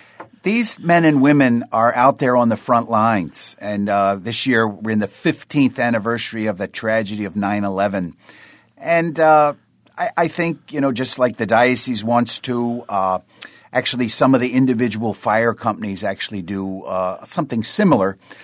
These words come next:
where we gather our, our first responders, you know, around the Lord's table, and, if you will, pat them on the back.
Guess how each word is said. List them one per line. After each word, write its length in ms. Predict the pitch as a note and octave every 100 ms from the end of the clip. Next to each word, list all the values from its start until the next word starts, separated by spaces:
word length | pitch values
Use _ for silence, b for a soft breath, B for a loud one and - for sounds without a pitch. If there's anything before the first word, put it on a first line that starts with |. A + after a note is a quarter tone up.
| B B
where 160 | G3 F#3+
we 160 | F#3
gather 640 | D3 F3+ F3 G3+ F#3 F3+ -
our, 340 | C#3+ D3+ C#3+ C#3
our 140 | C#3
first 340 | - D3 C#3
responders, 920 | C3+ A#2+ - C3+ C#3+ C#3+ C#3+ C3 - -
you 120 | C3+
know, 200 | B2+ B2
around 240 | A#2+ B2 C3
the 80 |
Lord's 280 | B2+ B2+ A2+
table, 460 | - B2+ A#2+ C3 C#3+ B B B B B
and, 340 | C3+ C#3 C#3 D3
if 220 | D3+ -
you 80 | C#3
will, 280 | C#3+ C#3
pat 320 | A#2+ - C#3 -
them 160 | C#3
on 140 | C3+ B2+
the 80 |
back. 580 | G2+ A2+ B2+ D3 _ -